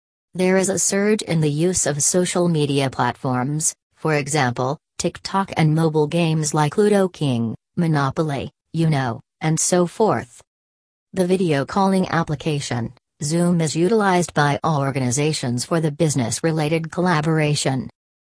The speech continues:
Indeed, even schools have embraced Zoom to lead classes. The monthly downloads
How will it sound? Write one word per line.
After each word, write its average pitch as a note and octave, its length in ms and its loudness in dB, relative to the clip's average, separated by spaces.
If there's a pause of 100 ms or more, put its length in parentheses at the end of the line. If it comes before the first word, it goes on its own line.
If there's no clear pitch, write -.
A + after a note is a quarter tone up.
(120)
Indeed, G#3 600 4 (180)
even F#3+ 360 6
schools D#3 560 0
have E3 200 2
embraced D#3 640 2
Zoom F3+ 360 0
to D3+ 80 -4
lead D#3 320 -2
classes. C3 600 -4 (460)
The G3 140 4
monthly A#3 500 4
downloads E3 640 0